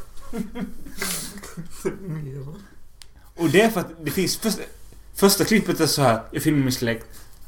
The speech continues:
Speaker 2: Andra klippet, du nitar mig. Tredje klippet, jag nitar dig så till helvete. Och då hör man: "Inte mer mellan, inte mer."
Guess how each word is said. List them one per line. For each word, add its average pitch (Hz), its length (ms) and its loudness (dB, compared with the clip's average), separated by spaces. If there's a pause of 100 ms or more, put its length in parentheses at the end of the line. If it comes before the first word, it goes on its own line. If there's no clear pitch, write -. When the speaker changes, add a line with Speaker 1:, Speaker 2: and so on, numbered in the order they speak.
(100)
Speaker 2:
Andra 170 200 2
klippet, 139 560 0 (180)
du 143 180 4
nitar 139 400 4
mig. 110 220 0
Tredje 135 420 0
klippet, 123 580 -2
jag 139 220 -2
nitar 127 380 -2
dig 117 100 2
så - 160 2
till 127 100 0
helvete. 123 380 0
Och 147 80 -4
då 143 80 6
hör 143 160 6
man: 110 100 0 (180)
"Inte 233 300 2
mer 220 200 10
mellan, 175 320 8 (140)
inte 214 240 -2
mer." 170 320 0